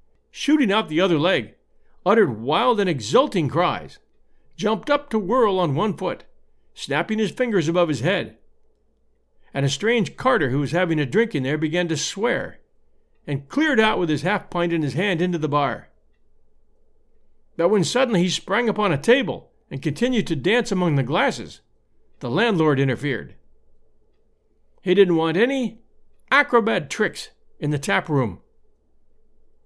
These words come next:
They laid their hands on him. Having a glass or two, Mister Swaffer's foreigner tried to expostulate, was ejected forcibly, and got a black eye.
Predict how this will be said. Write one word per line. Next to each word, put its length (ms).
They 140
laid 240
their 120
hands 280
on 160
him. 140
Having 240
a 60
glass 380
or 60
two, 400
Mister 200
Swaffer's 480
foreigner 420
tried 340
to 80
expostulate, 760
was 180
ejected 560
forcibly, 580
and 120
got 180
a 40
black 340
eye. 340